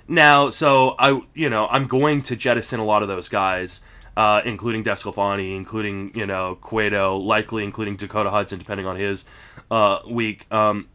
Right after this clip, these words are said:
and then I drafted five guys who are gonna get saves. Now, the level of saves they're gonna get, who knows?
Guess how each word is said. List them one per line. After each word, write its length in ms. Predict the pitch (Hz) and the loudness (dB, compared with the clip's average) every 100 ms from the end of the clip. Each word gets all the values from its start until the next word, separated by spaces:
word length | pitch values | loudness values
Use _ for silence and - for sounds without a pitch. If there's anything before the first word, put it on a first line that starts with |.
| - | -2
and 120 | 147 | 0
then 120 | 190 | 2
I 100 | 247 | 0
drafted 800 | 175 - 165 160 - 156 147 - - | -2 0 4 4 2 -2 -2 -4 -14
five 540 | - 127 135 151 143 | -2 4 6 6 4
guys 600 | 127 120 117 113 107 - - | 4 6 4 2 -2 -8 -18
who 140 | - 127 | -6 -6
are 80 | 110 | -4
gonna 240 | 120 110 | -4 -4
get 220 | 98 - | -6 -10
saves. 560 | - 87 - - - - _ _ _ _ _ _ _ - | -8 -8 -10 -16 -18 -18 _ _ _ _ _ _ _ -6
Now, 400 | 127 113 104 - _ - | 0 2 2 -2 _ -12
the 100 | - | -4
level 360 | 120 156 202 160 | 4 6 6 2
of 80 | - | 0
saves 340 | - 113 95 | 0 0 0
they're 100 | 110 | -4
gonna 220 | 95 92 | -6 -8
get, 320 | 87 85 90 - _ _ _ | -4 -2 -2 -6 _ _ _
who 240 | - 170 127 | -6 -2 2
knows? 580 | 131 95 - - - | 2 2 -2 -14 -20